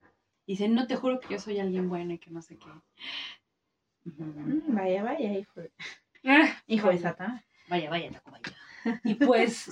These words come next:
Speaker 3: con eso concluimos este tema que quería poner en la mesa. Creo que ya, creo que, no sé, no sé qué otra opinión pueda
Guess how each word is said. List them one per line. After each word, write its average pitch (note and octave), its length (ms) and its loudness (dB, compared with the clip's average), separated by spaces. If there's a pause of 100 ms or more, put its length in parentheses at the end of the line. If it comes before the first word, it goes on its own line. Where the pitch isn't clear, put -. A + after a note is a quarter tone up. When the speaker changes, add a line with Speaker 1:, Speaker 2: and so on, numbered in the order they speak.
Speaker 3:
con A#3+ 220 4
eso D4+ 600 4 (180)
concluimos G#3 600 2
este G3+ 440 -4
tema F#3+ 560 0 (140)
que F3 140 -10
quería F3+ 320 2
poner G3+ 420 0
en F#3+ 200 0
la D#3+ 120 -2
mesa. E3 640 -4
Creo D4+ 160 4
que E4 200 2
ya, B3+ 340 4 (240)
creo D4 140 2
que, F4 320 4 (640)
no C#4 200 2
sé, B3+ 460 4
no B3 280 0
sé C#4 200 2
qué C#4 160 2
otra G#3+ 220 2
opinión F3+ 520 0
pueda F#3 640 -4